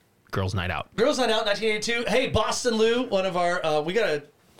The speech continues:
Speaker 2: gotta reach out to him and get his,
Speaker 1: Appreciate it.
Speaker 2: send him a t-shirt.
Speaker 1: Yeah,
Speaker 2: Just, uh,
Speaker 1: thanks,
Speaker 2: get
Speaker 1: Lou.
Speaker 2: that good guy.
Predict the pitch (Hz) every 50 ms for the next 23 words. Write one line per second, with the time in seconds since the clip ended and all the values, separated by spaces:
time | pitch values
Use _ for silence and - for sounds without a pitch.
0 | - - _ - 220 202 170 165 170 - - 160 160 147 139 143 143 139 139 147
1 | 143 - 123 131 147 143 120 - - 131 127 123 120 117 107 - - _ - -
2 | - 175 165 151 151 151 151 135 - - 180 175 151 - - 185 175 - 107 101
3 | 104 104 - - 147 143 139 139 160 151 104 101 104 101 - _ - - - -
4 | - - - - - - _ - 190 190 165 151 185 175 180 180 180 185 185 180